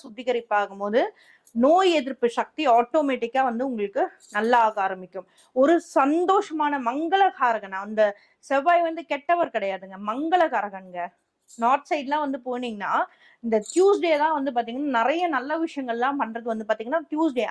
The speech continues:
அந்த செவ்வாய் கோளோட பேரே வந்து மங்களகாரகன். அப்படிப்பட்ட செவ்வாய் வந்து நம்ம வந்து வேற மாதிரி நம்ம நினைச்சிட்டு இருக்கோம், கிடையவே கிடையாது. செவ்வாய் மாதிரி ஒரு விஷயத்த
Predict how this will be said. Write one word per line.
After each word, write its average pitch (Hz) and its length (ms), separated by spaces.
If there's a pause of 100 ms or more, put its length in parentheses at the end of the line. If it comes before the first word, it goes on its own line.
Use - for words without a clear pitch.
அந்த 202 260 (140)
செவ்வாய் 339 440
கோளோட 320 340 (120)
பேரே 320 300
வந்து 294 240
மங்களகாரகன். 277 720 (1600)
அப்படிப்பட்ட 247 480
செவ்வாய் 302 400
வந்து 302 200
நம்ம 285 200
வந்து 269 220
வேற 233 260
மாதிரி 254 240
நம்ம 226 220
நினைச்சிட்டு 214 300
இருக்கோம், 240 280
கிடையவே 233 420
கிடையாது. 202 300 (100)
செவ்வாய் 247 400
மாதிரி 233 260 (420)
ஒரு 208 80 (100)
விஷயத்த 285 320